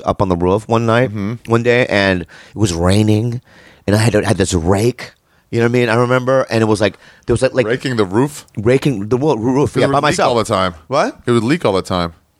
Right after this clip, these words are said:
Speaker 2: Like,
Speaker 1: No, with
Speaker 2: the
Speaker 1: leaves.
Speaker 2: ceiling would fall in.
Speaker 1: Yeah,
Speaker 2: Yeah.
Speaker 1: but the leaves, because they hadn't cleaned that thing for thirty years.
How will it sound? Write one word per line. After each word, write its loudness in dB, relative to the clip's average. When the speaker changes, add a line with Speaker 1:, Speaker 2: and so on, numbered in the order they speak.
Speaker 2:
Like, -4
Speaker 1:
No, 2
with 2
Speaker 2:
the 2
Speaker 1:
leaves. 2
Speaker 2:
ceiling 2
would 0
fall 0
in. -4
Speaker 1:
Yeah, -4
Speaker 2:
Yeah. 2
Speaker 1:
but 2
the 2
leaves, 2
because 0
they 0
hadn't 0
cleaned 0
that -2
thing 0
for -6
thirty 0
years. 0